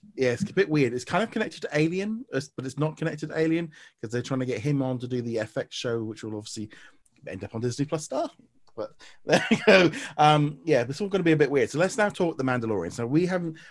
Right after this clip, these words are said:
um, talked about last week's episode as well, so we'll kind of be, mix them all up. But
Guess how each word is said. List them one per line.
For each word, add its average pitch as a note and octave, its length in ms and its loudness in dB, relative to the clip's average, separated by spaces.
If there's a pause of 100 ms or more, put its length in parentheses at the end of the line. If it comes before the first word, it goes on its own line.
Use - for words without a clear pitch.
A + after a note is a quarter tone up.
(320)
um, C3 220 2
talked B2+ 220 -4
about D2+ 140 -2
last A2+ 260 0
week's A2+ 120 -10
episode G#2+ 320 -6
as F#2+ 100 -8
well, G#2 300 -4
so - 120 -12
we'll A#2 40 -10
kind B2+ 160 -8
of - 160 -16
be, G#2+ 240 -8
mix - 280 -12
them G#2+ 120 -8
all A2 140 -6
up. - 160 -8 (580)
But - 280 -4